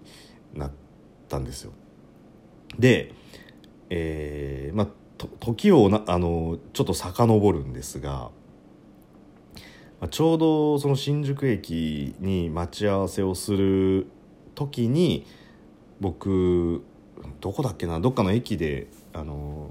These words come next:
ラジオトークを聞こうかなと思って起動させたら、まあ、その、ロンさんのコラボ会っていうのが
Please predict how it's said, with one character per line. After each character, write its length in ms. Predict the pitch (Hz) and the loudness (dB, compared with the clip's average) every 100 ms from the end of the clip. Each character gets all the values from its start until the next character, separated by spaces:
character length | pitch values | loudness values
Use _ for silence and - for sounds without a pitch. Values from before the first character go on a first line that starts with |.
| 71 | -10
ラ 120 | 85 | -8
ジ 120 | 78 | -6
オ 80 | 85 | -6
ト 220 | 80 85 | -4 -6
ー 200 | 73 69 | -6 -10
ク 60 | 76 | -10
を 120 | 69 69 | -10 -10
聞 140 | - | -16
こ 200 | - 85 | -8 -8
う 40 | 71 | -6
か 80 | 78 | -6
な 200 | 104 107 | -6 -6
と 100 | 87 | -8
思 120 | 76 | -10
っ 20 | |
て 160 | 69 120 | -10 -14
起 180 | - | -12
動 160 | - 82 | -8 -8
さ 180 | - 82 | -8 -12
せ 140 | - | -8
た 140 | - 165 | -4 2
ら、 340 | 180 147 - - - - - - - - - | 4 4 0 -18 -20 -20 -20 -20 -20 -20 -16
ま 40 | |
あ、 20 | |
そ 120 | 85 80 | -8 -6
の、 260 | 78 76 | -6 -6
ロ 160 | 87 92 | -2 -2
ン 80 | 87 | -2
さ 160 | - | -4
ん 80 | 71 | -6
の 80 | 69 | -8
コ 200 | - 85 | -10 -6
ラ 120 | 85 | -4
ボ 120 | 85 | -4
会 200 | 76 - | -6 -10
っ 20 | 90 | -12
て 240 | - - | -16 -10
い 100 | 76 | -8
う 40 | |
の 100 | 71 | -8
が 80 | 65 | -10